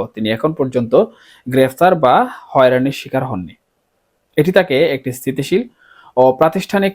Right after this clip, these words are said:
মুখ হিসাবে তুলে ধরে। আওয়ামী লীগের পরবর্তী ভার সাবের হোসেন চৌধুরী ও শিরীন শারমিন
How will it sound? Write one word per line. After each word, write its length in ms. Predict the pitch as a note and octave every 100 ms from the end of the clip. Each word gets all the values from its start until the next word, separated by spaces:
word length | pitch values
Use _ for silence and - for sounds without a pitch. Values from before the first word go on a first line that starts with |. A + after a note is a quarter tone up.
| - - -
মুখ 100 | D3 D#3+
হিসাবে 220 | C#3+ C3+ F#3
তুলে 160 | D3+ G#2+
ধরে। 140 | G#2 - _ _ _ _ _ _ _ _ -
আওয়ামী 220 | C3+ C#3+ D3+
লীগের 180 | D#3+ D#3+ D3+
পরবর্তী 420 | D3+ D#3+ E3 D#3+ C3+
ভার 220 | C#3+ A#2+ G#2 -
সাবের 260 | A2+ B2 C3
হোসেন 220 | D3 C#3+ C3+
চৌধুরী 360 | B2+ C#3 D#3+ E3+ E3 A#2+
ও 20 | A2+ A2 _ _ _ _
শিরীন 320 | - F3 F#3 F#3
শারমিন 340 | F#3 F3 F3